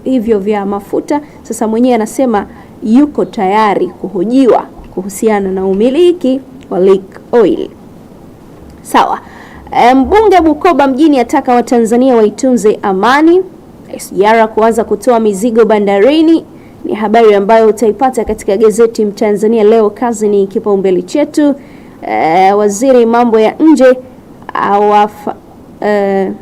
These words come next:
awafafanulia mabalozi kilichotokea Oktoba ishirini na tisa. Haya. Naondoka hapo nikiangazia gazeti Raia Mzalendo, ukweli na uwazi. Habari kubwa inasema ni wajibu wa kila Mtanzania kulinda na kuimarisha muungano.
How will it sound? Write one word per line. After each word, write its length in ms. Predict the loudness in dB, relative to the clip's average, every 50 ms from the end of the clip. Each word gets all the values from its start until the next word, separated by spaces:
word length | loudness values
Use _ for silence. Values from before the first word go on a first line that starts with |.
| -18 -20 -20 -20 -20 -20 -20 -20 -20 -10 -2
awafafanulia 920 | 0 2 2 2 0 -2 -2 2 2 4 4 4 6 6 6 6 4 4 2
mabalozi 720 | 0 0 0 2 2 4 6 6 4 4 2 0 -2 -2
kilichotokea 960 | -2 -4 -8 -6 -4 -4 -6 -4 -6 -6 -4 -4 -6 -6 -4 -2 0 0 0
Oktoba 500 | 0 -2 -4 -8 -8 -6 -4 -2 -4 -4 -6 -12 -20 -20 -20 -20 -18
ishirini 340 | -8 -6 -2 0 2 2 2
na 140 | 0 -4
tisa. 420 | -8 -12 -16 -16 -16 -14 -14 -14 -14 -16 -20 -20 -20 -20 -20 -20 -20 -20 -20 -20
Haya. 460 | -20 -18 -16 -14 -14 -12 -10 -10 -12 -12 -14 -20 -20 -20 -20 -20 -20 -20 -20 -20 -8 -2
Naondoka 400 | 0 2 2 2 2 2 2 2
hapo 260 | 2 0 2 2 2
nikiangazia 640 | 2 2 2 2 2 2 4 4 4 4 4 4 4
gazeti 420 | 4 2 2 2 0 2 2 0
Raia 320 | 0 2 2 4 4 4 4
Mzalendo, 480 | 2 2 2 2 2 2 2 2 0
ukweli 360 | -2 0 0 0 2 2 2 0
na 120 | 2 2
uwazi. 380 | 2 4 4 2 2 0 0 0
Habari 340 | 0 0 0 0 0 0
kubwa 260 | -2 -2 -4 -2 0 0
inasema 440 | 0 -2 -2 -2 0 0 0 2
ni 100 | 2 0
wajibu 400 | 2 2 0 0 0 -2 -2 0 0
wa 60 | 0
kila 300 | 0 -2 -4 -2 -2 -2
Mtanzania 600 | -2 -2 -2 -2 -2 0 0 0 0 0 0 -2
kulinda 480 | -2 -2 -2 -2 0 -2 0 0 0 0
na 100 | -2 -4
kuimarisha 640 | -4 -4 -2 -2 -2 -2 -2 -4 -6 -6 -6 -4
muungano. 680 | -2 -2 -2 -2 -2 -2 0 0 2 2 2 2 2 0